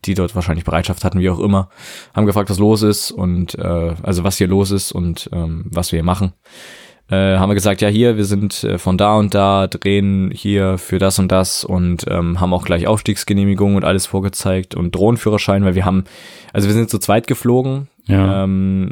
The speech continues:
Speaker 1: ein Drohnenoperator, der quasi das Ding fliegt, das ist ein sehr großes Teil, für die Technikkenner unter euch ist die D J I Inspire zwei, also das aktuell neueste und größte Modell von D J I,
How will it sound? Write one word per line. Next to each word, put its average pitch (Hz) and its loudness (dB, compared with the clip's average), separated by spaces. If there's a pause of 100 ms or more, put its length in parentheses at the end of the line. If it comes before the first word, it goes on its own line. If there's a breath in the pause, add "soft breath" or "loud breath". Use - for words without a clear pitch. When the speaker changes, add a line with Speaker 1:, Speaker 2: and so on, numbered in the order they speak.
Speaker 1:
ein 95 2 (160)
Drohnenoperator, 123 2
der 104 0
quasi 95 0
das 92 -4
Ding 92 2
fliegt, 110 -2
das - -8
ist - -8
ein 85 -4
sehr 95 -2
großes 110 -2
Teil, 110 2 (420 loud breath)
für 95 0
die 92 2
Technikkenner 92 0
unter 95 2
euch 90 2
ist 90 -6
die 98 0
D 98 0
J 104 0
I 95 2
Inspire 87 0
zwei, 117 0 (140)
also 87 -2
das 85 -4
aktuell 92 -2
neueste 92 2
und 92 2
größte 110 2
Modell 104 4
von 98 0
D 98 0
J 95 -2
I, 98 0